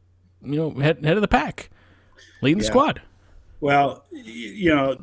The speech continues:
Speaker 2: Matt Rhule is not making promises to Walter Rouse, and he's not anointing him starter. I mean, like I,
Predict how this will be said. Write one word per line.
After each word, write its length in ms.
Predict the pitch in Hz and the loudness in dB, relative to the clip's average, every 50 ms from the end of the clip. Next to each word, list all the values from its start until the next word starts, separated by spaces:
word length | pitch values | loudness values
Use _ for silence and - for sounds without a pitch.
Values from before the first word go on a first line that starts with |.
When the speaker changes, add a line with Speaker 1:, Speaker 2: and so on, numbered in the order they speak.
| - - - - - | -16 -16 -18 -16 -12
Speaker 2:
Matt 340 | - 170 165 180 190 180 156 | -6 0 4 4 4 4 6
Rhule 500 | 143 147 143 143 143 139 135 127 120 120 120 | 4 4 4 4 4 2 0 0 -2 -4 -8
is 340 | 127 143 131 123 117 120 127 | -2 0 0 0 0 -2 -2
not 320 | 139 135 131 127 - - | 0 0 0 0 0 -2
making 320 | 127 123 123 120 127 117 120 | -2 -2 -2 -2 -4 -6 -4
promises 560 | - 123 117 117 113 113 - - 117 104 - | -4 -4 -2 -2 -4 -4 -6 -8 -8 -10 -10
to 100 | - 131 | -10 -8
Walter 300 | 120 113 117 117 117 113 | -6 -4 -6 -4 -4 -6
Rouse, 380 | 107 107 104 107 107 104 - - | -6 -6 -6 -6 -8 -8 -8 -8
and 100 | 107 110 | -8 -6
he's 220 | 123 127 120 113 | -6 -6 -4 -2
not 180 | 123 120 - 110 | -2 -2 -2 -2
anointing 480 | 113 110 110 113 113 110 110 110 104 | -2 -2 -2 -2 -2 -2 -4 -4 -6
him 160 | 101 110 107 104 | -6 -8 -8 -8
starter. 420 | - - - 110 107 104 101 104 | -10 -10 -8 -8 -8 -6 -6 -8
I 80 | 107 110 | -8 -6
mean, 160 | 113 113 110 117 | -8 -6 -6 -4
like 220 | 117 117 117 - | -4 -4 -2 0
I, 140 | 117 107 | -2 -2